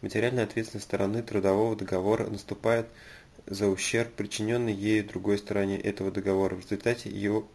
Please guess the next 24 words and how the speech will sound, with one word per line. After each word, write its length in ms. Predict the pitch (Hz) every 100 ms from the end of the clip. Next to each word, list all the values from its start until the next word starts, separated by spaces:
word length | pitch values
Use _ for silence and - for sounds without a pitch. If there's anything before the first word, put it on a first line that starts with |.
| -
ее 340 | 104 101 110 117
виновного 520 | 104 107 113 110 98
противоправного 840 | - - 98 95 107 113 113 104
действ-, 320 | 95 98 98 - - - - - -
поведения, 520 | 107 101 104 101 95
действия 380 | 107 113 - 98
или 240 | 101 107
бездействия, 600 | 101 92 98 95 - 98 - - - - - - -
если 380 | 107 104 104 107
иное 200 | 107 117
не 120 | 113
предусмотрено 560 | 110 95 - 110 113 104
настоящим 420 | 101 104 104 101
кодексом 500 | - 117 117 - - -
или 280 | 107 107 104 - - -
иным 240 | 104 113
федеральным 480 | 113 101 101 104 104
законами. 500 | 101 101 95 90 87 - - - -
Каждая 300 | - 120 120
из 40 | 107
сторон 260 | 110 113
трудового 440 | 107 101 104 110 107
договора 500 | 92 95 95 113 107
обязана 560 | 98 95 110 113 101